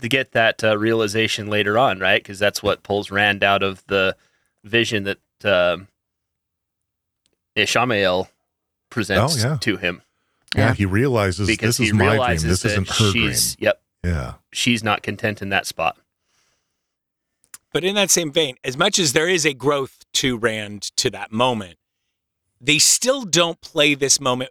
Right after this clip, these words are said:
Speaker 4: That, that final hug isn't him, like, trying to convince her otherwise. It is, it, it, it is kind, they do give him a little bit of that, like,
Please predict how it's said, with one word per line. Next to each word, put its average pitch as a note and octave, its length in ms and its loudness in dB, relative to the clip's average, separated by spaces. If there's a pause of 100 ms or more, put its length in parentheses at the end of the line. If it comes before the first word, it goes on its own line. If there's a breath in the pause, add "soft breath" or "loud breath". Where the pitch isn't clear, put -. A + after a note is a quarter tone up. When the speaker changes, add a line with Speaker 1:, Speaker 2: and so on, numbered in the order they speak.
Speaker 4:
That, D#3 240 -2
that F3+ 220 0
final F3 420 0
hug C3+ 400 0
isn't C#3+ 400 0
him, B2 480 -2 (280)
like, A2+ 380 0 (280)
trying A#2+ 560 0
to A2+ 60 -16
convince A2+ 400 -4
her A2+ 120 -2
otherwise. G#2 800 -4 (360)
It B2+ 140 4
is, C3 160 0
it, C3+ 340 -2
it, C#3 180 0 (100)
it C#3+ 160 2
is E3+ 280 4
kind, D3+ 360 -2
they C3+ 100 0
do D#3+ 300 0
give C#3 260 -2
him B2 180 -2
a A2+ 60 -2
little B2+ 320 -2
bit B2+ 160 2
of G#2+ 160 -2
that, G2+ 320 -2
like, G2 320 -8